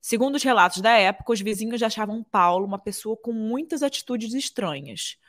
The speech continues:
O Paulo era professor assistente e recém-formado em Química na usp. E em certa época ele conheceu a enfermeira Isaltina dos Amaros,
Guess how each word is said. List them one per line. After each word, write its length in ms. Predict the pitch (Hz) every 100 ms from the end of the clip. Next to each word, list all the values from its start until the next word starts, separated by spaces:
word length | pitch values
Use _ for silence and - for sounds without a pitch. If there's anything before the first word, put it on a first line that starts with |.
| _ - - _ _ -
O 100 | 247
Paulo 520 | - 262 262 277 269
era 160 | 254 247
professor 640 | 247 254 - - 208 196
assistente 840 | 202 240 - 214 180 185 - - - _
e 80 | 226
recém-formado 880 | 247 247 285 285 277 233 214 214 233
em 140 | 254
Química 580 | - - 233 233 240 240
na 120 | 233
usp. 600 | 240 190 165 - - - _ - - -
E 100 | 214
em 140 | 269 285
certa 400 | - 294 294 262
época 300 | 240 240 247
ele 80 |
conheceu 500 | - 247 240 - 214
a 60 | 220
enfermeira 680 | 226 - 208 190 190 208 - _ -
Isaltina 840 | 302 311 302 294 - - 214 214
dos 200 | 202 202
Amaros, 680 | 233 214 135 87 - -